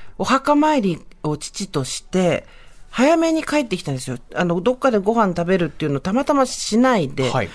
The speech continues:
Speaker 1: 早めに帰ってきて、えー、お家に着いてっていう時間だったので、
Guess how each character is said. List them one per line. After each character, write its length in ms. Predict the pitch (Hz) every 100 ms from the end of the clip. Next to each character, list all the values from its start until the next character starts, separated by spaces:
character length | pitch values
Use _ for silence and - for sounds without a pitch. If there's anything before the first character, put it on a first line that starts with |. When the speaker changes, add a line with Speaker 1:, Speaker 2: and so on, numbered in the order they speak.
| - -
Speaker 1:
早 240 | 226 285
め 140 | 294
に 120 | 277 262
帰 200 | 247 247
っ 40 |
て 220 | - 165
き 160 | - -
て、 420 | - 254 233 - - - - - -
え 580 | 170 160 151 147 143 131
ー、 80 |
お 140 | 160 165
家 400 | 160 - - 160
に 200 | 156 147
着 340 | - - 208
い 40 | 165
て 260 | - 220
っ 20 |
て 180 | 208 -
い 40 | 147
う 40 |
時 140 | 131
間 260 | 139 160 147
だ 120 | 143
っ 40 | 147
た 220 | - 123
の 160 | 123
で、 400 | 127 160 151 127